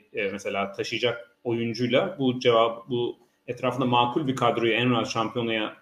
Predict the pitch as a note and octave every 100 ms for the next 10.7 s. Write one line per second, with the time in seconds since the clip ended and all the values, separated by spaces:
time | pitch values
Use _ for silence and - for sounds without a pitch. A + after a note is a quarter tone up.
0 | _ G#2+ G2 - G#2 G#2+ A#2 A#2 G#2+ C#3+
1 | C#3 C#3+ - A#2+ - C#3 A#2+ G2+ - -
2 | _ _ - D3 C#3+ C#3 D3 D3 D3 C#3+
3 | C#3+ D3 D3 C#3+ D3+ D3 F#3+ G3+ - _
4 | C3 B2 C3+ C3+ D3+ D3 C3 C3+ B2+ B2
5 | B2 - D3 C#3 A2 F3+ G3 - - -
6 | A#2+ G#2 - _ _ _ _ - E3+ C#3
7 | C3 A#2+ A#2 A2+ B2 B2+ B2+ B2 A2+ G#2
8 | G#2 G#2 D3+ D#3 D3+ C3 B2+ C3 B2+ -
9 | - _ B2 C#3 B2+ B2 A#2 A#2 A2+ G#2
10 | - _ - C#3+ B2+ A#2+